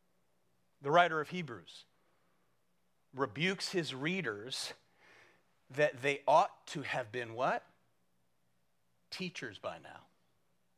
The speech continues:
They ought to have been. So we can become lazy, we can become sluggish, complacent,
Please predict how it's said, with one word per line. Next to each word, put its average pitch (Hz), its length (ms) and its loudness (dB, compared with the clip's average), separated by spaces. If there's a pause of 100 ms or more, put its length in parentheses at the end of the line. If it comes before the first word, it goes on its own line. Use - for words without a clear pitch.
(1300)
They 117 160 -6
ought 139 240 0
to 101 100 -12
have 82 260 -10
been. 82 160 -16 (920)
So - 140 -4
we 139 140 2
can 147 140 -4
become 123 440 -4
lazy, 127 540 -2 (540)
we 120 140 -8
can 120 140 -8
become 110 420 -8
sluggish, 156 960 -2
complacent, 147 880 -6